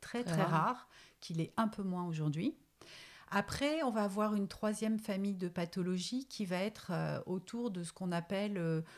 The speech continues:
Speaker 1: le syndrome métabolique. Le syndrome métabolique, c'est-à-dire quand on a différents vecteurs, comme, euh,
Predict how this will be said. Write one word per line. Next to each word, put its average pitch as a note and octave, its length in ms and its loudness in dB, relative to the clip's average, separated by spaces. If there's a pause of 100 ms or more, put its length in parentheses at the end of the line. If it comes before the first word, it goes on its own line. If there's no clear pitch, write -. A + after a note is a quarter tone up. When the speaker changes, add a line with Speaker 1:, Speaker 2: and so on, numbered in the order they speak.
(200)
Speaker 1:
le F3 120 0
syndrome F3+ 440 0
métabolique. F3+ 680 -2
Le D#3 60 -6
syndrome E3 340 0
métabolique, E3+ 640 0
c'est-à-dire E3+ 600 -2
quand E3 240 -6
on E3 120 2
a E3+ 140 2
différents E3 500 -2
vecteurs, E3+ 720 -2
comme, D#3+ 300 0
euh, D3 140 0